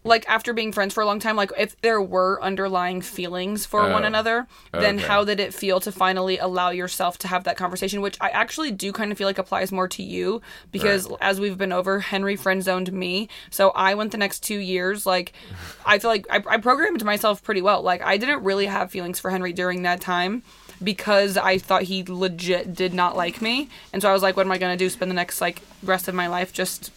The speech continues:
Speaker 1: loving a man that does not like me?" But he, because he was the one who kind of friend-zoned, did have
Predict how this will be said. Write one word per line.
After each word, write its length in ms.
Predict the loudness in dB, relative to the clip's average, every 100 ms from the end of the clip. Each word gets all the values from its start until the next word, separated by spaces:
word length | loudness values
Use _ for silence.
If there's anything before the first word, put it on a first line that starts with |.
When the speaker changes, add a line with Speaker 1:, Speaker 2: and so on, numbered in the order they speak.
| -16 -2
Speaker 1:
loving 280 | 0 0 0
a 40 |
man 160 | 0 0
that 180 | -4 -6
does 200 | -2 0
not 100 | 0
like 160 | 0 0
me?" 220 | -2 -4 -8 -20 -20 -4
But 140 | 2 2
he, 500 | 2 0 0 -2 -6 _ _ _ _ -20 -8
because 240 | -4 -2 0
he 140 | 0
was 160 | -2 -2
the 100 | 0
one 160 | 2
who 100 | 0
kind 160 | -2 -2
of 80 | 0
friend-zoned, 600 | -2 0 0 0 -4 -10 -20 -20 -12 -2
did 300 | 2 2 2
have 560 | 0 2 2 2 -4